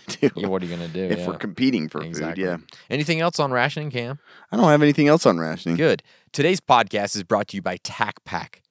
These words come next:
Speaker 2: the only monthly tactical subscription box with useful professional grade stuff inside. Use our code Casual Preppers. Get a free separate bag set of E D C gear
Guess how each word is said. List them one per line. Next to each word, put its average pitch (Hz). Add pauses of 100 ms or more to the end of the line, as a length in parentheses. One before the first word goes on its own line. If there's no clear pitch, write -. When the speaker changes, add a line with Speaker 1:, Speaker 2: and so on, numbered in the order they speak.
(200)
Speaker 2:
the 123
only 151
monthly 117
tactical 120
subscription 107
box 87
with 92
useful 170 (320)
professional -
grade 113
stuff -
inside. 87
Use 123
our 120
code 107 (420)
Casual 87
Preppers. 135 (220)
Get 135
a 120
free 160
separate 127
bag 104
set 98
of 95
E 98
D 95
C 117
gear 87